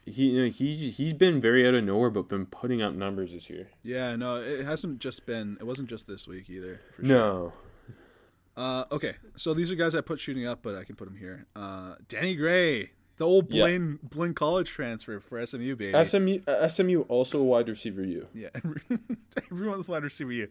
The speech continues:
Speaker 2: No, those are my two favorite wide receiver schools, though, that's for sure. I, I fall in love with a guy from there every year. Kirk Merritt, baby. I think he's still on the practice squad.
Speaker 1: <laughs>
Speaker 2: Uh, great blocking receiver. Anyways, Danny Gray looks awesome. Six one, one eighty. Doing a lot after the catch. Looks explosive. Uh, had a hundred thirty-three.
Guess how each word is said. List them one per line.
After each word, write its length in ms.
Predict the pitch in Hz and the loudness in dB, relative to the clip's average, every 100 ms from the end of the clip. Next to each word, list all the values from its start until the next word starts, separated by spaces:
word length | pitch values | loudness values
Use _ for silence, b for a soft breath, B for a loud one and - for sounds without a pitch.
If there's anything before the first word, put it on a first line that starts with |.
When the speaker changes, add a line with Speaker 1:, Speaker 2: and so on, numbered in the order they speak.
| b b b b | b b b b
Speaker 2:
No, 160 | 175 160 | 2 4
those 180 | 165 208 | 4 4
are 20 | |
my 100 | 208 | 2
two 120 | - | 0
favorite 300 | 190 160 147 | 0 0 2
wide 140 | 127 120 | 0 0
receiver 280 | - 95 | -4 -12
schools, 320 | - - 76 82 | -12 -16 -16 -14
though, 120 | 85 | -10
that's 200 | 113 113 | -10 -10
for 140 | - | -14
sure. 240 | - 92 90 | -18 -14 -12
I, 140 | 95 | -12
I 40 | 104 | -10
fall 220 | 139 135 | -6 -6
in 60 | |
love 100 | 117 | -6
with 100 | 110 | -8
a 60 | 110 | -8
guy 200 | 98 95 | -6 -8
from 180 | - 95 | -10 -12
there 160 | 92 | -10
every 220 | 92 87 180 | -10 -10 -14
year. 240 | 180 - | -16 -18
Kirk 220 | - - 120 | -18 -16 -12
Merritt, 220 | 98 - | -12 -12
baby. 200 | 87 90 | -14 -16
I 20 | - | -14
think 180 | 110 | -8
he's 20 | 139 | -6
still 100 | 117 | -4
on 40 | 107 | -6
the 60 | |
practice 260 | 101 92 - | -10 -12 -14
squad. 240 | 107 - - | -16 -18 -20
Speaker 1:
<laughs> 60 | B B B B B B - | B B B B B B -2
Speaker 2:
Uh, 300 | 151 139 135 - b b 170 | 2 2 0 -4 b b -6
great 200 | 175 196 | 0 0
blocking 400 | - 175 - 143 | 0 -2 -2 -6
receiver. 240 | 101 - 110 | -12 -12 -8
Anyways, 360 | 147 120 101 - b b | -6 -4 -8 -14 b b
Danny 200 | 180 277 | 4 6
Gray 160 | 427 311 | 4 4
looks 160 | 202 | 4
awesome. 340 | 143 185 196 113 | 4 4 2 -4
Six 240 | - - | -4 -4
one, 140 | 226 190 | -2 -2
one 180 | 175 | -2
eighty. 360 | 151 147 139 135 b b b - | -2 -2 -2 -4 b b b 0
Doing 180 | 175 | 2
a 60 | 233 | 4
lot 220 | 196 180 | 4 2
after 320 | 127 135 139 143 | 0 -4 -2 -4
the 100 | 123 | -4
catch. 320 | 113 110 - | -6 -8 -8
Looks 160 | 123 | -12
explosive. 760 | 214 - - 113 139 - 98 - - | -10 -12 -6 -4 -2 -4 -8 -10 -12
Uh, 180 | 101 107 | -10 -6
had 140 | 143 | -2
a 60 | 175 | -2
hundred 200 | 170 156 | -2 -2
thirty-three. 560 | 165 143 - 135 135 | -2 -2 -4 -2 -2